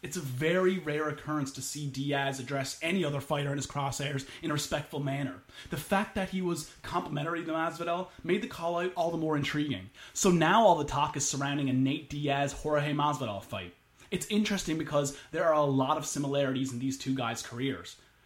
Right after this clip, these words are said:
Two veterans that are still relatively young with a lot of runway left,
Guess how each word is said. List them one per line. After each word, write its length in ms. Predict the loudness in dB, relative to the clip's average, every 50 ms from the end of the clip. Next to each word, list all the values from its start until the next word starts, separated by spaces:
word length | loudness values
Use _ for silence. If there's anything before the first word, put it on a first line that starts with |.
| _
Two 180 | -4 -2 -2 0
veterans 440 | 2 2 2 2 2 0 -2 -2 0
that 120 | 0 0
are 60 | 0
still 380 | -2 -4 -4 -2 -2 0 0 2
relatively 520 | 2 2 2 2 0 -2 -2 -2 0 0
young 380 | 0 0 0 0 0 0 0 -2 -4 -6
with 140 | -4 -2 0
a 60 | 2
lot 340 | 2 2 4 4 4 4 2
of 160 | 2 2 2
runway 320 | 0 0 0 0 -2 -4 -4
left, 340 | -4 -6 -6 -6 -8 -10